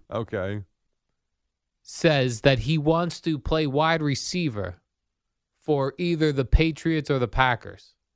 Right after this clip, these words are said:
Speaker 1: All right. Can he catch the ball? We know he can outrun everybody.
Speaker 2: We know he's fast.
Speaker 1: Right.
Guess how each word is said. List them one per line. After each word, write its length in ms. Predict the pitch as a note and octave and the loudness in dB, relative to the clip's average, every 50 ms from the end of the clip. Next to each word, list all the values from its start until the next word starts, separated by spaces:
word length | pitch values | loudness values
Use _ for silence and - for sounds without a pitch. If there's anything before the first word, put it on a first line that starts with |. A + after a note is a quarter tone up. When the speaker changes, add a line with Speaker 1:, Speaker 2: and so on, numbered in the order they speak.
| _ _ _ _ - | _ _ _ _ -6
Speaker 1:
All 100 | - A2+ | -4 -4
right. 200 | A#2 A2+ G#2 - _ _ | -4 -4 -8 -12 _ _
Can 100 | - G#2 | -6 -6
he 60 | G2 | -4
catch 220 | F#2 A2+ G#2 - - | -4 -6 -6 -8 -8
the 60 | A#2+ | -6
ball? 240 | C3 C3+ C3 A2 - _ _ _ _ _ _ _ _ _ - | -6 -6 -6 -8 -14 _ _ _ _ _ _ _ _ _ -6
We 100 | A#2 A#2 | -4 -2
know 120 | B2+ C#3+ | -2 0
he 80 | C#3+ A#2 | 0 0
can 100 | B2+ B2 | 0 0
outrun 260 | B2 A#2+ G#2+ B2 C#3 | 0 2 0 0 0
everybody. 320 | A#2 F2+ F#2+ F2+ E2 - | 0 -2 -4 -4 -2 0
Speaker 2:
We 80 | D3+ E3 | 2 4
know 160 | G3 A3+ A#3 | 4 4 2
he's 120 | A3+ F#3 - | 2 0 2
fast. 400 | - G#3 F3+ C3+ F#2+ - - A2 | 2 2 2 2 -2 -6 -4 0
Speaker 1:
Right. 280 | A2+ A2 C3+ B2 F#2+ | 0 0 0 0 -4